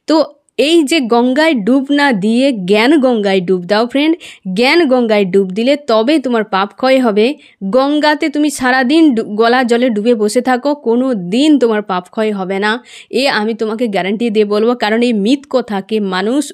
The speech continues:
উল্টে দিয়েছে, অনেক ভুলভাল কথা মানুষ ব্যবহার করে যাচ্ছে, কিন্তু এটা সত্য কেউ জানছে না। কি কথা বললাম বুঝতে পারলে?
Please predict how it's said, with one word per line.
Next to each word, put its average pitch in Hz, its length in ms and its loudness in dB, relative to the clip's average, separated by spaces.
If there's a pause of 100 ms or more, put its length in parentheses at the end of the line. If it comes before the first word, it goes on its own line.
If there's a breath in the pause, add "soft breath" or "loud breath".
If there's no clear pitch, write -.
উল্টে 302 380 2
দিয়েছে, 202 540 -2
অনেক 285 380 0
ভুলভাল 240 640 -2
কথা 220 240 -4
মানুষ 226 380 -4
ব্যবহার 214 480 -2
করে 196 220 -4
যাচ্ছে, 214 400 -2 (340 loud breath)
কিন্তু 254 400 0
এটা 233 340 0
সত্য 254 540 -2
কেউ 240 220 -2
জানছে 185 420 -4
না। 190 480 -2 (320)
কি 240 120 -6
কথা 262 200 2
বললাম 254 240 0
বুঝতে 254 280 -2
পারলে? 208 320 0